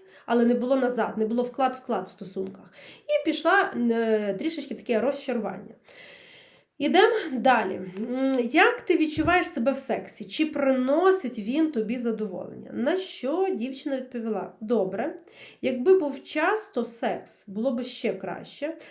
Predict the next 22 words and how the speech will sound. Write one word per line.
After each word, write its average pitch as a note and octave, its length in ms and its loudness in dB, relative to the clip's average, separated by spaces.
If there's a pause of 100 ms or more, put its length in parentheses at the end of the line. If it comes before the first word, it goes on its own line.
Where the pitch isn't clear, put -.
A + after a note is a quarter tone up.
(120)
а A3+ 100 -2
так F#4+ 240 -2
приходиться D#4+ 580 -4
ніби B3+ 360 0
випрошувати A3+ 1000 -2
це G3+ 240 -6
в G#3+ 100 -12
чоловіка». - 540 -10 (880)
Чи F#4 160 8
можеш D#4+ 440 6
ти A#3 120 -4
відкрито C#4 500 -2
говорити A3 420 -2
з - 100 -18
партнером A3 520 -2
про A3+ 140 -6
свої A3 300 -2
бажання B3+ 500 -2
та - 120 -10
потреби A3 480 -4
в G3 40 -2
інтимі? G#3+ 560 -6